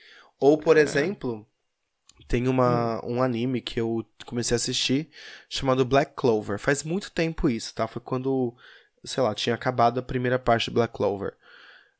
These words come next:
Speaker 1: A Black Clover conta a história de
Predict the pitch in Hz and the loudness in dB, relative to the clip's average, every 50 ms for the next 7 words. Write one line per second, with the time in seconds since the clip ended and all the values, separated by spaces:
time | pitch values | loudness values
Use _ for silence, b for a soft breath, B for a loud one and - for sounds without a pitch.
0 | B _ - 120 120 120 120 117 123 151 160 156 - 160 165 180 180 180 180 175 | B _ 0 2 2 4 2 2 4 2 2 2 4 4 4 4 4 2 -2 -4
1 | 165 - - - 156 160 156 - 160 151 - - 143 139 139 135 143 139 131 123 | -6 -8 -8 -6 -4 -4 -4 -4 -4 -4 0 2 4 4 4 4 2 0 0 -2
2 | 127 127 127 127 127 123 120 113 113 | -4 -4 -4 -2 -2 -4 -4 -6 -10